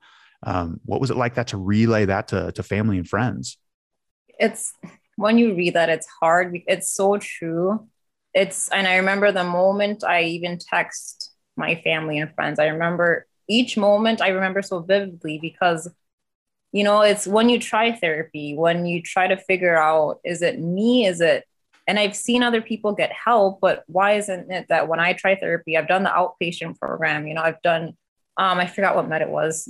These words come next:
Speaker 2: the medicine you take that if you drink, you get, like, a stomach ache or something. I've done that med. I've done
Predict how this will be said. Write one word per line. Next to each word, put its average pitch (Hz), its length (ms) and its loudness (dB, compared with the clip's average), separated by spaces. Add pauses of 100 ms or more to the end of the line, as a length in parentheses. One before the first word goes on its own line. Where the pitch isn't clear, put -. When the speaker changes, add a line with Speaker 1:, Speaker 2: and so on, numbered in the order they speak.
(160)
Speaker 2:
the 196 60 4
medicine 185 380 0
you 165 80 -4
take 165 340 -4
that 160 380 -2
if 175 180 -4
you 160 260 -6
drink, 160 520 -6 (260)
you 170 140 -8
get, 165 180 0
like, - 200 -4
a 156 60 -2
stomach 160 440 -6
ache 165 180 -6
or 170 60 -4
something. 170 320 -4
I've 160 100 -6
done 175 160 -2
that 170 220 -4
med. 214 280 0
I've 156 240 -4
done 156 400 -2